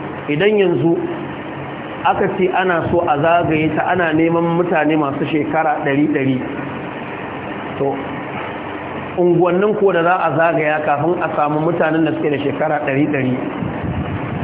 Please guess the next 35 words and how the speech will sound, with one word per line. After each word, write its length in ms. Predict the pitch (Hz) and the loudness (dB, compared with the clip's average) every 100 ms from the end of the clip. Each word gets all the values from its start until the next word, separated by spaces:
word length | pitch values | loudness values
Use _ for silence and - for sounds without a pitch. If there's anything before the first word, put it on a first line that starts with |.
| - | -2
to, 140 | 139 143 | 0 4
za 160 | 190 202 | 4 4
ku 80 | 196 | 2
a 120 | 156 | 0
sha 300 | 151 175 180 | 2 4 4
zagaye. 440 | 165 156 139 135 151 | 4 2 0 -2 0
In 100 | 196 214 | 0 0
an 240 | 226 226 220 | 2 2 2
samu, 380 | 233 220 220 214 170 - - - - - - | 4 4 4 2 0 -2 -4 -6 -8 -10 -4
sai 100 | 185 | 0
ka 120 | 208 190 | 2 2
samu 320 | 185 196 185 151 147 | 2 2 2 2 0
duk 120 | - - | -2 0
adadin 440 | 220 208 175 180 175 | 2 2 2 2 2
Sokoton 460 | 180 185 175 180 180 | 2 2 2 2 2
nan 160 | 165 | 2
da 80 | 143 | 2
girmanta, 520 | 131 160 160 165 165 131 - - - - - - | 2 2 2 2 0 -2 -6 -8 -8 -10 -10 -4
sai 120 | - 190 | 2 2
ka 100 | 180 | 4
samu 280 | 170 170 170 165 | 2 2 2 0
adadin 360 | 185 175 151 170 170 | 0 2 2 2 2
mutanen, 440 | 175 170 147 151 - - - - - - | 2 2 2 0 -2 -6 -8 -8 -2 2
wataƙila 480 | - - - 196 185 | 2 2 4 4 4
ka 80 | - | 2
ga 200 | 147 180 185 - - | 2 2 2 0 -2
a 100 | 156 151 | -2 0
ce 80 | 180 | 2
goma 320 | 139 170 190 165 | 4 4 4 4
ne, 140 | 180 - - - - - - | 2 0 -2 -4 -6 -8 -4
ko 140 | 170 175 | 0 2
sha 260 | 202 190 | 4 2
biyar, 240 | 160 170 190 - - - - - | 4 2 2 -2 -6 -8 -8 0
ko 120 | 185 | 2
ashirin, 420 | 185 156 147 147 | 2 0 0 0